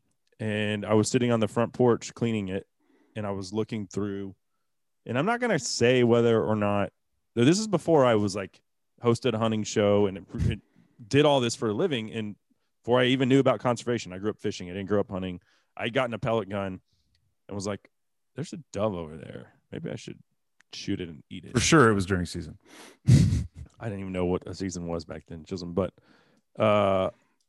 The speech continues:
Speaker 2: Well, if
Speaker 1: I
Speaker 2: it was during the school year, you had a pretty high ch-, chance it was during
Speaker 1: Right. But anyway,
Speaker 2: <laughs>
Speaker 1: so next thing you know, uh,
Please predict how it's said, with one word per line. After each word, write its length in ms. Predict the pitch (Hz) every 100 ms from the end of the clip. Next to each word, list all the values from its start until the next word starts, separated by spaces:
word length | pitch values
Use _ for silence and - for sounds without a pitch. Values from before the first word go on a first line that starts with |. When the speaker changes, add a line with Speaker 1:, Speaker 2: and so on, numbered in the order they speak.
| _ _
Speaker 2:
Well, 120 | 147
if 60 | 135
Speaker 1:
I 40 |
Speaker 2:
it 20 |
was 140 | 139 107
during 260 | 123 107
the 60 | 95
school 240 | - 95
year, 160 | 78 82
you 60 | 90
had 80 | 82
a 20 |
pretty 220 | - 85
high 80 | 78
ch-, 220 | - -
chance 300 | - 78 -
it 60 | -
was 100 | 101
during 160 | - 117
Speaker 1:
Right. 140 | 95 - _ -
But 140 | 175
anyway, 400 | 196 139 101 92 _
Speaker 2:
<laughs> 580 | - - - _ - -
Speaker 1:
so 460 | - 156 151 139 - _ _ _ _
next 240 | 151 185 -
thing 120 | 196
you 80 | 160
know, 460 | 160 151 135 139 - _ _ _ _ _ _ _ _ _ - -
uh, 140 | 131